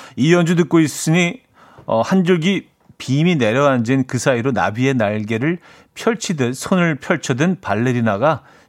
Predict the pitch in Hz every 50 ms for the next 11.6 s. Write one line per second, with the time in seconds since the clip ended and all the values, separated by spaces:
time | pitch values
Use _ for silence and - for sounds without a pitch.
0 | _ _ - - - 190 185 180 - - 170 143 - 127 - 110 101 - - -
1 | 92 95 110 117 110 101 92 87 - - - - - - - - _ _ _ -
2 | - _ _ _ _ _ _ _ - 143 - - - - - _ - - _ -
3 | - - - - 131 127 120 107 - - 95 95 104 131 - - - - - -
4 | - - - - - - - - - - 113 113 - - - - 147 180 247 226
5 | 240 226 190 165 139 127 - 165 196 151 110 139 208 233 202 143 - 120 123 143
6 | 190 226 233 220 - - 165 143 135 120 113 131 151 139 127 110 113 131 180 -
7 | - - - - - - - - - - - - - - - - 139 135 _ _
8 | _ - - - - - - - - - 113 - 175 180 95 - 80 - 110 -
9 | - - - _ _ _ - - - - - - - 139 - 147 165 175 190 185
10 | 185 180 165 151 143 139 147 165 165 156 - - 165 160 147 151 156 151 131 139
11 | 135 - 151 151 143 135 131 123 135 151 151 139